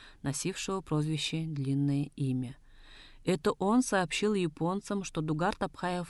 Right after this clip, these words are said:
смел, жесток и, коли нужно, ни перед чем не остановится.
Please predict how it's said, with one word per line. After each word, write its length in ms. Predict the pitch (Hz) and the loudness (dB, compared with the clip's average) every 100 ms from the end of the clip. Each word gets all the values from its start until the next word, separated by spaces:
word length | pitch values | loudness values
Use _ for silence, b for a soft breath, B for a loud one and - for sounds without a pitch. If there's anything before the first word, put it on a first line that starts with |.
| - | -10
смел, 500 | - 151 151 180 180 | -4 2 2 2 0
жесток 680 | 147 139 - 147 185 - - B B B B | -2 -2 -4 -4 -4 -6 -18 B B B B
и, 120 | 175 | -4
коли 320 | 160 196 233 240 | 0 4 6 6
нужно, 500 | 220 247 233 226 214 | 4 4 2 2 2
ни 140 | 156 | 2
перед 260 | 151 143 143 | 4 2 2
чем 320 | - 147 165 | 0 0 0
не 100 | 160 | -2
остановится. 800 | 147 151 147 135 127 - - | -2 0 2 2 -2 -8 -12